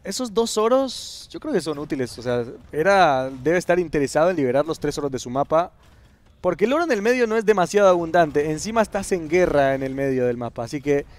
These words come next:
para Era es fundamental aguantar esto. Y Tato también lo sabe y por eso trae cañón.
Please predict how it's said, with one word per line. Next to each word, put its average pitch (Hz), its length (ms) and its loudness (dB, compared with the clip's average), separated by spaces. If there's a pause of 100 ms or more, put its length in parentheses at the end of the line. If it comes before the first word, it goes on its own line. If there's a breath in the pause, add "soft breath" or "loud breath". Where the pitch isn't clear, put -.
(260 soft breath)
para 156 300 8
Era 208 140 6
es 180 80 -4
fundamental 156 680 0
aguantar 170 460 2
esto. 208 560 0
Y 214 220 -6
Tato 220 600 -2 (240)
también 170 640 0
lo 185 120 0
sabe 208 360 2
y 208 60 2
por 165 200 -2
eso 196 220 -2
trae 208 400 0
cañón. 143 720 -4